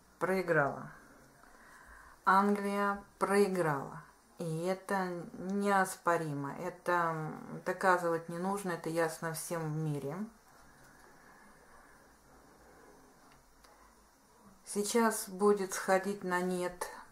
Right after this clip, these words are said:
поставки вооружения Украине. И закончится совсем. Вот смотрите, как американцы только откажутся поставлять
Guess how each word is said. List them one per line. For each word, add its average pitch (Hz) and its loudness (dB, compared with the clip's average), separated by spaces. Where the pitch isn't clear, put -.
поставки 180 0
вооружения 160 -2
Украине. 160 -4
И - -10
закончится 196 -2
совсем. 170 -6
Вот 214 4
смотрите, 196 0
как 196 6
американцы 175 0
только 165 0
откажутся 160 0
поставлять 160 -4